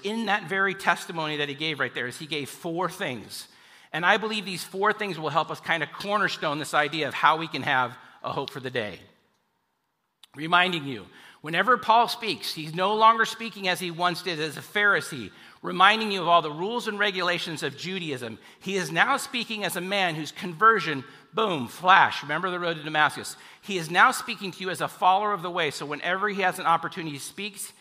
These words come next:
he speaks of those things that he's under conviction of by Christ himself, and he speaks with a clear conscience. So let's go back at those four things and tear them apart one at a time. Fourteen, "However, I admit that I am a worshiper of God."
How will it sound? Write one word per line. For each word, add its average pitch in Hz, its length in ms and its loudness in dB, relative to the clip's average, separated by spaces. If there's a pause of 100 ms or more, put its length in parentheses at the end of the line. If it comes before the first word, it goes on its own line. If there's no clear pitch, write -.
(240)
he 180 120 -12
speaks 180 280 -8
of 135 160 -10
those 214 240 2
things 190 220 -8
that 151 120 0
he's 151 300 -10
under 208 260 -2
conviction 170 580 -8
of 143 240 -4
by 131 180 2
Christ 160 580 -4
himself, 143 680 -4 (300)
and 165 120 -6
he 143 60 -6
speaks - 380 -10
with 160 120 -12
a - 60 -6
clear 147 260 -6
conscience. - 640 -6 (340)
So 160 100 -14
let's 170 220 -8
go 196 100 -8
back 170 260 6
at 156 80 -8
those 165 140 -6
four 170 220 -4
things 160 260 -6
and 131 140 -8
tear 156 180 -2
them 143 140 -2
apart 131 340 0
one 131 140 -8
at 123 80 -6
a 117 80 -8
time. 92 400 -4 (1300)
Fourteen, 139 560 -10 (380)
"However, 147 580 -2
I 143 140 4
admit 170 420 -2
that 147 100 0
I 143 100 6
am 147 100 2
a - 20 -2
worshiper 143 500 -4
of 123 120 -6
God." 110 340 2